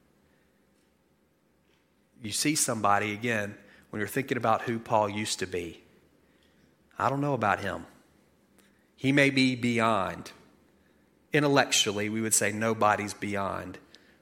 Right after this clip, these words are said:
the reach, the grace, the mercy of God. But in our hearts,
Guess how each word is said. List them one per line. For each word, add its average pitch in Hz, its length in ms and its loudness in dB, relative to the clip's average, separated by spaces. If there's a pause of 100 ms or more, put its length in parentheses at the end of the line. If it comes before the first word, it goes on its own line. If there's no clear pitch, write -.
(120)
the 98 100 -2
reach, 101 440 -2
the 101 80 -2
grace, 98 380 0
the 95 120 -4
mercy 98 440 -2
of 92 120 -6
God. 87 380 -2
But 98 180 -6
in 107 140 -4
our 104 160 2
hearts, - 640 0